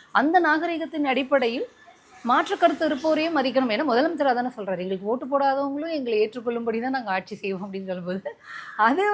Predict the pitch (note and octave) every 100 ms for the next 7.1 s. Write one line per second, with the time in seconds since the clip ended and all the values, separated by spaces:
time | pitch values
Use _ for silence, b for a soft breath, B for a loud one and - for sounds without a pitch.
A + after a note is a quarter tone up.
0 | G4+ F#4 C4+ E4 F#4 D#4+ E4 F#4 D#4 E4+
1 | E4+ D4+ C#4 C4+ F4 D#4 C4 C4 C#4 G#3+
2 | F#3+ A#3+ F4+ D4 A#3 B3+ C#4 C#4+ G#3+ E3
3 | A3 A#3 A3 G#3 A3+ G#3 C4 F#4 C4 C4
4 | D4+ F4 C#4+ E4 C#4+ C4+ C#4+ C4+ C#4+ C#4+
5 | A#3 A3+ G3+ F#3 F#3+ F3+ F#3+ G#3 A3 G#3
6 | E3 - - b b - F#3+ F#3 A3+ B3
7 | B3